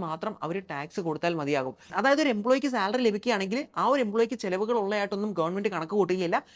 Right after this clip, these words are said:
ആദ്യം തന്നെ മുഴുവൻ ടാക്സ് അടയ്ക്കണം, അതിനുശേഷം വരുന്ന എമൗണ്ട് എന്താണോ അത് ചെലവാക്കാവുന്നതാണ്.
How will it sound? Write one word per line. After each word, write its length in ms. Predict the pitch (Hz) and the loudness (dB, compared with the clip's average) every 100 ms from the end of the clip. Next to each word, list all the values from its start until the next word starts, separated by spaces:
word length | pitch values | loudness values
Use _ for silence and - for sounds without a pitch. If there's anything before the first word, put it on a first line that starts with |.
| - - 202 | -8 0 2
ആദ്യം 220 | 262 294 | 2 0
തന്നെ 120 | 247 240 | 0 0
മുഴുവൻ 240 | 175 214 233 | 0 -2 -2
ടാക്സ് 220 | 175 - 190 | -6 -6 -6
അടയ്ക്കണം, 240 | 170 220 - | -6 -8 -4
അതിനുശേഷം 460 | 185 277 240 196 285 - _ 175 | -2 -2 -4 -4 -8 -10 _ 0
വരുന്ന 220 | 208 220 | 2 0
എമൗണ്ട് 280 | 180 202 185 | -2 -2 -2
എന്താണോ 240 | 175 185 - 151 | -2 -2 -2 -2
അത് 80 | 156 202 | -2 0
ചെലവാക്കാവുന്നതാണ്. 760 | 156 170 165 165 165 147 135 | 2 2 2 2 2 2 0